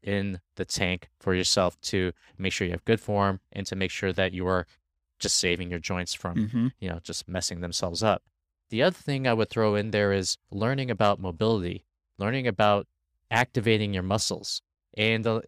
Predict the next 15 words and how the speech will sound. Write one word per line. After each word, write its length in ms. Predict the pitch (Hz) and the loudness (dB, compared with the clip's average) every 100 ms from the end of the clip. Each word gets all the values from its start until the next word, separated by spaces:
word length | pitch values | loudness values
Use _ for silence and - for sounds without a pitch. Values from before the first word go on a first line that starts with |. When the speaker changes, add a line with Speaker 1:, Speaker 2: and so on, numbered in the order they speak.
| - | -12
Speaker 1:
this 260 | 117 147 | -4 -2
is 160 | 180 156 | 0 -2
kind 220 | - 147 | -4 -4
of, 80 | 131 | 0
like, 160 | 127 - _ _ _ _ _ _ _ 120 | -2 -2 _ _ _ _ _ _ _ -6
a 80 | |
little 260 | 120 131 135 | -2 0 -2
bit 200 | 113 113 | 0 0
of 120 | 107 | 0
a, 180 | 98 92 - _ _ _ _ _ _ - | 0 -2 -6 _ _ _ _ _ _ -18
it's 140 | - | -14
becoming 600 | - - - 110 117 117 - _ _ _ _ | -14 -6 -2 0 -2 -6 -12 _ _ _ _
a 60 | |
little 240 | 110 117 113 | -2 0 0
bit 320 | 92 107 107 | 0 -2 -2